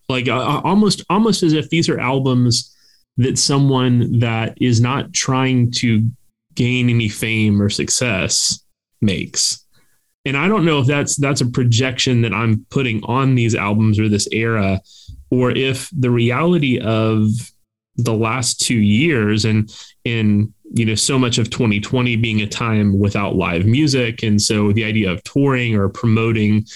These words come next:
these albums just doesn't factor in as much. I-, is that maybe something that frees her in a way that she hasn't had at this point in,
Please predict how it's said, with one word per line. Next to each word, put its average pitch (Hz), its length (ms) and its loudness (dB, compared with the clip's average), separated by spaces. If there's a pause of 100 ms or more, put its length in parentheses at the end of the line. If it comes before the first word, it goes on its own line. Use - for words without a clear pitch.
(300)
these 113 180 0
albums 101 720 0 (240)
just 127 400 0
doesn't 117 360 0
factor 104 360 -4
in 156 140 0
as 113 120 2
much. 98 640 -2 (380)
I-, 131 300 -2
is 131 180 2
that 175 400 0
maybe 131 1300 0
something 139 420 2
that 117 140 -4
frees 139 520 0
her 160 560 -2
in 143 140 0
a 139 60 2
way 147 600 0
that 123 400 -2
she - 160 0
hasn't 131 400 0
had 127 280 -4
at - 100 -2
this 131 100 0
point 131 320 -2
in, 120 160 0